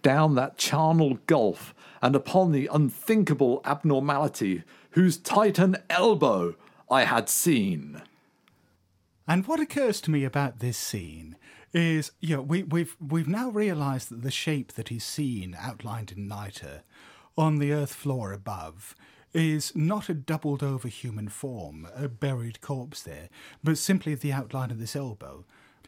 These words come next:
Speaker 2: So basically, as an investigator, he cannot tell an arse from an elbow.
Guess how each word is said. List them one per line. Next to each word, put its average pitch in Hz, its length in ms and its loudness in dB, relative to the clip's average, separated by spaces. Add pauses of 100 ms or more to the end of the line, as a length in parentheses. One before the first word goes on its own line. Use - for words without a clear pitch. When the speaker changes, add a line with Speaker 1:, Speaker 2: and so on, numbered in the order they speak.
(320)
Speaker 2:
So 196 160 2
basically, 151 800 -4 (560)
as 208 180 2
an 202 80 2
investigator, 147 640 -2
he 139 220 -2
cannot 160 400 -2
tell 120 480 -4
an 139 160 0
arse 120 220 -4
from 107 120 -6
an 101 100 -6
elbow. 71 440 -14